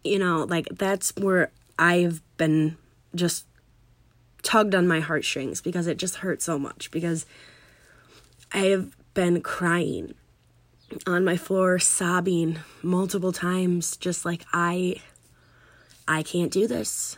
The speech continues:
I, I'm not strong enough. I'm not capable enough. I don't have the maturity.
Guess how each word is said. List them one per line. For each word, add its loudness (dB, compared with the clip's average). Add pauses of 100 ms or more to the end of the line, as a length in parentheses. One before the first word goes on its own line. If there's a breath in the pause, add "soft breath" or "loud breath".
I, -4
I'm -4
not -4
strong -2
enough. 0
I'm -2
not -2
capable -2
enough. -2
I -2
don't -2
have -4 (580 loud breath)
the 0
maturity. 4